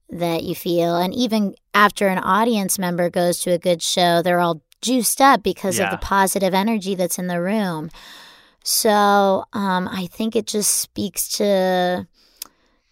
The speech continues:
Speaker 1: uh, the, the power of, of positive energy and, and laughter and joy.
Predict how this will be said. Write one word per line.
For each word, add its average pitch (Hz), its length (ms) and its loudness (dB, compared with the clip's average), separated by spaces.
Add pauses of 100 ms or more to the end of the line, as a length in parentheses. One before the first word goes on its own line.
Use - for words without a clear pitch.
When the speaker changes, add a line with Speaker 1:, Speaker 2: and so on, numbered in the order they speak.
(280)
Speaker 1:
uh, - 60 -18
the, 185 960 -2
the 180 120 -2
power 190 580 2
of, 175 500 0 (260)
of 185 180 -4
positive 190 640 0
energy 190 1000 -2 (160)
and, 170 540 -4 (120)
and 170 300 -4
laughter 175 1000 0
and 165 720 -6 (680)
joy. 196 640 2